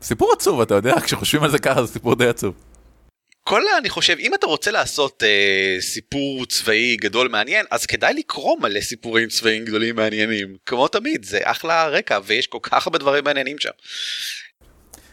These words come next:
Speaker 1: כן, ה-, המציאות תמיד עולה על כל דמיון, ובתור, אתה יודע, שני אנשים שכבר עשרים שנה מתעסקים בדמיון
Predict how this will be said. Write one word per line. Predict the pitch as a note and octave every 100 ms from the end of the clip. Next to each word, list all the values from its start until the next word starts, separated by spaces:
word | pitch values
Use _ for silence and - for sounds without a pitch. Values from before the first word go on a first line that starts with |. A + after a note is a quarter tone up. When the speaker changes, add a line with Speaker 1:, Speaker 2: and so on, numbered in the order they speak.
| _ -
Speaker 1:
כן, | - E2+ D2+
ה-, | - F#2 F2 E2+ E2+ A2+
המציאות | G#2+ G2+ A#2 A#2+ C3+
תמיד | G#2+ G#2+
עולה | G#2+ G2
על | G2
כל | G2
דמיון, | F#2+ F#2+ G#2 A#2 A#2
ובתור, | G2 F#2 C3+ C#3 C3+ B2+ - - _ _ -
אתה | G#2+
יודע, | C3
שני | - C3
אנשים | C#3 A2+ C#3
שכבר | C3 A#2 - - - - - G2
עשרים | F#2 A2+ C3
שנה | B2 A#2 A#2+
מתעסקים | A2 G2+ - B2
בדמיון | A2 G2+ F2+ G#2 G2+ G#2+ A2+ A#2+ A#2 A#2 G#2+